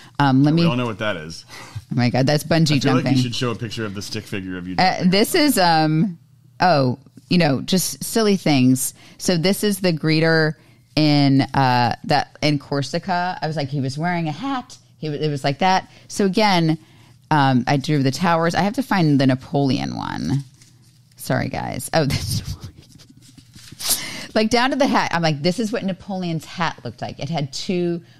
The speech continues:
Speaker 1: little things. So we would sit there and study pictures.
Speaker 2: Mm-hmm.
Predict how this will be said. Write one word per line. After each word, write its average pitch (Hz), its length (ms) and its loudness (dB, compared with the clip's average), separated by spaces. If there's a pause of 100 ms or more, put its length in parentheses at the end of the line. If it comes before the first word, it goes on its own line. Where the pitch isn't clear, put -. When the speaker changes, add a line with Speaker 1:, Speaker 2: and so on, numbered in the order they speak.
(100)
Speaker 1:
little 170 180 0
things. 170 460 -4 (320)
So 202 420 0 (280)
we 180 240 2
would 240 160 0
sit 208 220 -2
there 190 140 0
and 185 140 -4
study 151 240 0
pictures. - 480 -12
Speaker 2:
Mm-hmm. 110 300 -8